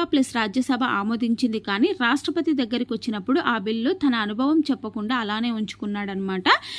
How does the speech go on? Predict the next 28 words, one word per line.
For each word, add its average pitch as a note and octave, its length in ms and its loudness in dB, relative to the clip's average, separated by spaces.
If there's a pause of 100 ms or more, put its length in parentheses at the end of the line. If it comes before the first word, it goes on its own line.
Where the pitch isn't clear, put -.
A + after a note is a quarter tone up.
(280)
So D4+ 120 6
పాకెట్ D4 540 2
వీటో E4+ 240 4
చేసినప్పుడు C#4 600 2
ప్రధాని, B3 520 2 (180)
లోక్సభ, A#3+ 480 2 (240)
రాజ్యసభ C#4 500 0
సభ్యులు B3 420 0
మహాభియోగ D4 680 4
తీర్మానం B3 640 0 (100)
రాష్ట్రపతి C4 540 0
ముందు B3 240 4
ప్రవేశపెడతారనమాట. G#3 1080 -4 (500)
ఓకేనా? B3 280 4
అంటే A#3+ 240 2
పా-, A3+ 240 0
పాకెట్ B3+ 460 0
వీటో C#4+ 180 2
ఎ-, B3 120 2 (100)
ఎవరైనా A#3 360 0 (100)
చేశారనుకోండి, A3 800 0
రాష్ట్రపతి A3+ 640 -2
చేసినప్పుడు A3+ 500 0 (580)
ప-, B3+ 40 4
మనకి A#3+ 300 2
ప్రైమ్ C4 320 4
మినిస్టరు, C#4+ 480 6
లోక్సభ, C4+ 460 4